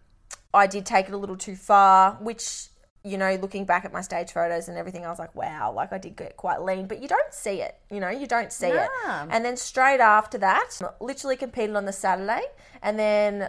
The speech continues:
Speaker 1: on the Sunday, Luke and I, um, flew out to Europe and backpacked around for a few months
Speaker 2: Hey.
Speaker 1: and had the best time, had a bit of time off, and then after that, I
Speaker 2: Perfect.
Speaker 1: had a year off, went back to uni, did a postgrad,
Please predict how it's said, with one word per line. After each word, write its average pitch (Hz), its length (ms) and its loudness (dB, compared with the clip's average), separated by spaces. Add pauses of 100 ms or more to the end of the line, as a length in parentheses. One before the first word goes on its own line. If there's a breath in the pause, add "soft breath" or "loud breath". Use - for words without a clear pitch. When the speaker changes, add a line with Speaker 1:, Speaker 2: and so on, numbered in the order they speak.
Speaker 1:
on 208 160 2
the 202 100 -4
Sunday, 214 520 0
Luke 226 320 -8
and 208 100 -4
I, 190 460 0
um, 180 360 -2
flew 196 320 -4
out 190 200 2
to 190 100 -12
Europe 180 340 -6
and 170 220 -8
backpacked 190 460 -4
around 185 320 -6
for 185 60 -8
a 180 40 -12
few 202 220 -10
months 220 340 -2
Speaker 2:
Hey. 208 180 -10 (380)
Speaker 1:
and 240 380 0
had 269 200 4
the 285 60 -2
best 247 320 0
time, 247 320 2
had 214 140 -2
a 202 40 -6
bit 208 120 -6
of 202 80 -4
time 220 320 2
off, 320 240 0
and 226 120 -4
then 214 180 -2
after 202 260 0
that, 214 180 6
I 214 40 6
Speaker 2:
Perfect. 208 100 2
Speaker 1:
had 202 120 -2
a 202 40 -4
year 220 340 0
off, - 380 -2 (200 soft breath)
went 208 260 -2
back 208 320 4
to - 160 -10 (800)
uni, 202 680 -8
did 196 140 -10
a - 20 -16
postgrad, 185 840 0